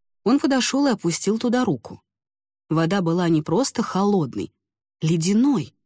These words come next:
как из колодца или горного ручья. Йоран остолбенело поглядел на ванну, потом повернулся к спутнице. «Айнери, они забыли нагреть воду.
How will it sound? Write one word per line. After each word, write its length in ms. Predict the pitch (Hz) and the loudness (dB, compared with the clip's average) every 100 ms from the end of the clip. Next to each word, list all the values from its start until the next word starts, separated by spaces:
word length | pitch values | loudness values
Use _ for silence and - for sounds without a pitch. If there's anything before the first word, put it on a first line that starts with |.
| _ | _
как 240 | - 160 180 | -6 -4 -2
из 140 | - | -2
колодца 600 | - 151 151 262 - - | -2 0 0 0 -2 -2
или 140 | 139 147 | -2 -2
горного 420 | 156 156 156 170 | 0 0 0 0
ручья. 420 | 208 - 165 - _ _ _ _ _ _ _ | -2 -4 -6 -8 _ _ _ _ _ _ _
Йоран 420 | 151 175 262 277 - | -2 2 2 2 0
остолбенело 800 | 214 - 202 160 160 185 269 196 | -4 0 -2 2 2 2 0 -2
поглядел 500 | 160 156 160 196 226 | -2 0 0 0 0
на 160 | 240 | 0
ванну, 460 | 226 170 120 110 - _ - | -2 -4 -4 -6 -10 _ -8
потом 320 | 160 165 202 | -4 0 0
повернулся 580 | 269 262 196 170 180 - | 0 0 2 0 0 -4
к 60 | |
спутнице. 640 | - - 139 - 110 - - - _ _ _ _ _ _ _ _ _ - | -6 -6 -8 -8 -6 -6 -6 -16 _ _ _ _ _ _ _ _ _ -4
«Айнери, 560 | 147 156 196 165 120 - _ _ _ _ | 0 2 4 0 -4 -16 _ _ _ _
они 280 | 151 151 165 | 0 2 2
забыли 400 | 165 156 185 180 | 2 0 2 4
нагреть 460 | 175 165 175 180 | 2 2 0 -2
воду. 400 | 175 196 147 101 | -2 -2 -4 -8